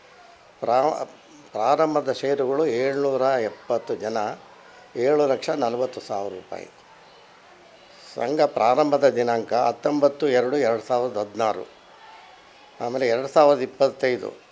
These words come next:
ಮೂರು ಸಾವಿರದ ಇನ್ನೂರ ಎಪ್ಪ-, ಎಪ್ಪತ್ತೈದು ಜನ ಷೇರುದಾರರಿದ್ದು, ಮೂವತ್ತೆರಡು ಲಕ್ಷ ಎಪ್ಪತ್ತೈದು ಸಾವಿರ ರೂಪಾಯಿ ಷೇರುದಾರವನ್ನು ಹೊಂದಿರುತ್ತೆ. ಆಮೇಲೆ ಸಾಲ ವಿತರಣೆ ಇಪ್ಪತ್ತು ಕೋಟಿ ಅರವತ್ತೊಂದು ಲಕ್ಷ.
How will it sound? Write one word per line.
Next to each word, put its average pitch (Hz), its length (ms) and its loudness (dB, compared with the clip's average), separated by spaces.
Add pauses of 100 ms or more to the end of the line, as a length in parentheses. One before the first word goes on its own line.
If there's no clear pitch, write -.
(640)
ಮೂರು 156 280 -4
ಸಾವಿರದ 151 320 6
ಇನ್ನೂರ 139 280 0
ಎಪ್ಪ-, 113 220 -4
ಎಪ್ಪತ್ತೈದು 131 600 0
ಜನ 120 240 -2
ಷೇರುದಾರರಿದ್ದು, 123 1080 -2 (380)
ಮೂವತ್ತೆರಡು 143 500 4
ಲಕ್ಷ 127 240 0
ಎಪ್ಪತ್ತೈದು 127 680 0
ಸಾವಿರ 117 200 -2
ರೂಪಾಯಿ 113 520 -6 (380)
ಷೇರುದಾರವನ್ನು 131 600 0
ಹೊಂದಿರುತ್ತೆ. 117 720 -6 (960)
ಆಮೇಲೆ 113 400 -6
ಸಾಲ 139 240 6
ವಿತರಣೆ 123 500 0 (460)
ಇಪ್ಪತ್ತು 156 400 2
ಕೋಟಿ 143 340 0
ಅರವತ್ತೊಂದು 120 560 -2
ಲಕ್ಷ. 107 280 -4